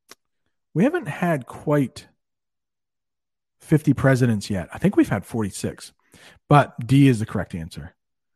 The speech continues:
I'm sure people in the comments are shouting, like, "D, move on." But I can't see comments.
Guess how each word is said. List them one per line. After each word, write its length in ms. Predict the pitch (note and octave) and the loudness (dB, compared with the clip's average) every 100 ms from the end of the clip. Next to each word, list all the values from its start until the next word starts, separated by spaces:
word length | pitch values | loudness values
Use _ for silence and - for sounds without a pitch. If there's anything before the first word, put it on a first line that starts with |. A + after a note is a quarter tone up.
| _ _ _ _ _ - | _ _ _ _ _ -4
I'm 120 | C3+ | -2
sure 260 | C3 D3 C#3 | 2 4 6
people 340 | D3+ C#3+ C#3 | 6 6 4
in 80 | B2+ | 2
the 80 | A#2 | -2
comments 540 | - C3+ C3+ B2 A2 | 2 4 4 2 0
are 80 | G#2 | -4
shouting, 520 | - - B2 B2 A2+ | -4 -2 2 2 0
like, 160 | G#2 G2 _ A2+ - _ | -4 -10 _ -20 -20 _
"D, 560 | - C#3 E3+ E3+ A#2 - _ _ _ _ - | -2 2 4 4 4 -2 _ _ _ _ -6
move 360 | A#2+ F#3 B3 G3 | 4 8 8 6
on." 560 | F#3 F#3+ D#3+ A2 - - _ _ _ _ _ | 4 4 2 -2 -6 -20 _ _ _ _ _
But 100 | A#2 | -8
I 60 | B2 | -8
can't 280 | - C#3+ A2 | -6 -8 -6
see 160 | C#3+ | -8
comments. 600 | C3 C#3 C3+ C#2+ - - | -6 -8 -8 -10 -14 -20